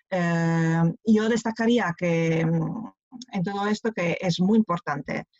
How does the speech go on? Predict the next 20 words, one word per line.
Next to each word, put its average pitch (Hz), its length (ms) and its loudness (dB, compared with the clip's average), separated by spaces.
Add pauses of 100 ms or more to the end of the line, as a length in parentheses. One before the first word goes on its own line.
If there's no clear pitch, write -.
(140)
y 185 120 -2
más 175 300 0
en 170 100 0
este, 165 1000 2
en 156 80 -2
esta 170 160 0
sociedad, 175 440 0 (440)
que 190 120 -2
los 170 220 0
niños 185 260 -4
sepan 180 220 -2
comunicarse 185 600 -2 (320)
y 180 80 -2
s-, - 220 -6
lo 175 180 0
puedan 180 220 0
hacer 175 280 -4
con 180 720 -4
distintos 180 460 -2
idiomas. 160 500 -2